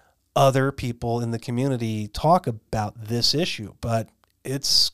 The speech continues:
kinda sexy. I like it. And then here's one that's kinda near and dear to my heart. Allegation number forty. A D, and I'll, this is, again, I'll just read a quote. "A D H's fail-,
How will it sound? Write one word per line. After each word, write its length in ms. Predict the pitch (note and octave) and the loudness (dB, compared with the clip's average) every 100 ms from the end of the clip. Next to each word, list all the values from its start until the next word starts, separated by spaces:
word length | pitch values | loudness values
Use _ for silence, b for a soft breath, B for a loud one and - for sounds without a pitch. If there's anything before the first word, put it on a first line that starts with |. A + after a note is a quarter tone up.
| - | -4
kinda 300 | B2 D3 F#3+ | 0 2 4
sexy. 520 | - E3 - - A#2+ | 4 2 0 -4 -6
I 100 | G2+ | -10
like 240 | G2+ B2+ D3 | -8 -8 -10
it. 80 | - _ - | -16 _ -2
And 100 | D3+ | 4
then 180 | F#3 F3+ | 4 2
here's 360 | D#3+ G#3+ A3+ | -2 0 0
one 140 | F#3+ F3 | 0 0
that's 140 | D3+ | 0
kinda 220 | - C#3+ | -2 -2
near 240 | B2+ C3 B2+ | -2 -2 -2
and 80 | A2+ | 0
dear 140 | A#2 | -2
to 80 | A2+ | -2
my 120 | G2+ | -2
heart. 280 | G2+ F#2+ - | -4 -6 -6
Allegation 540 | D3+ F3 D#3 D3+ - | -6 -4 -2 -2 -2
number 240 | C3 A#2+ A2 | 0 0 -2
forty. 480 | - G#2+ G2+ F2 - B B B B B - | -4 -8 -8 -12 -20 B B B B B -2
A 140 | E3+ | 0
D, 140 | F3 D3+ | 0 2
and 100 | B2 | 4
I'll, 140 | A2 | 4
this 220 | A2 A2+ | 2 -2
is, 120 | A#2 G#2+ | -2 -2
again, 180 | G2+ | -2
I'll 80 | G2 | -4
just 180 | G2+ - | -6 -2
read 140 | A2+ | -2
a 60 | G#2 | -2
quote. 260 | - - - b b b | -8 -10 -10 b b b
"A 140 | F3+ A3+ | -2 0
D 180 | G#3+ G3+ | 0 -2
H's 280 | - E3 | 0 0
fail-, 380 | - - D3+ A#2+ | 0 0 0 -2